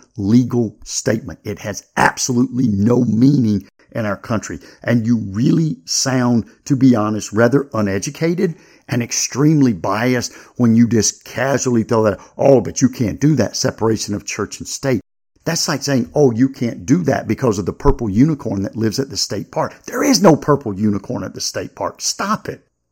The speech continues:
The only concern that our politicians, our courts, our voting citizens should be worried about is not having an official sanctioned religion, not funding that religion with taxpayer money.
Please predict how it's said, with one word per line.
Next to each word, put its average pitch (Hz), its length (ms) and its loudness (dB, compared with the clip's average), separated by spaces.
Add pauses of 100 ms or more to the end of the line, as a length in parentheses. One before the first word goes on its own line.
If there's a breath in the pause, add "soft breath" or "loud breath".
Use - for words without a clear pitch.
The 131 260 -2
only 165 340 0
concern 107 840 -6 (400)
that 120 160 -2
our 101 120 -4
politicians, 139 840 -2
our 85 100 -8
courts, 139 460 0
our 98 140 -10
voting 127 440 0
citizens 131 720 -2 (280 soft breath)
should 131 260 -4
be 107 120 -2
worried 110 420 0
about 92 440 -8
is 90 360 -8 (260)
not 123 280 2
having 120 280 0
an 101 60 -2
official - 460 -2
sanctioned 101 520 -4
religion, 98 420 -4 (220 soft breath)
not 107 280 -2
funding 127 500 2
that 104 200 -4
religion 104 400 -6
with 92 140 -10
taxpayer 90 520 -12
money. 98 300 -6